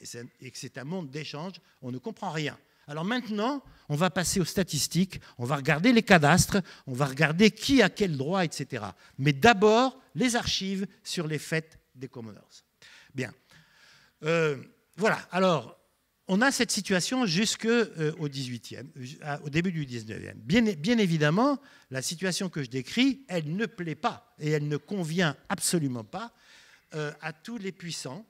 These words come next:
à tous les dominants. C'est-à-dire, elle ne convient pas à l'Église, elle ne convient pas, euh,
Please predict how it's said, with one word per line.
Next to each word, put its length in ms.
à 120
tous 160
les 80
dominants. 380
C'est-à-dire, 460
elle 80
ne 80
convient 380
pas 400
à 80
l'Église, 560
elle 140
ne 80
convient 380
pas, 480
euh, 160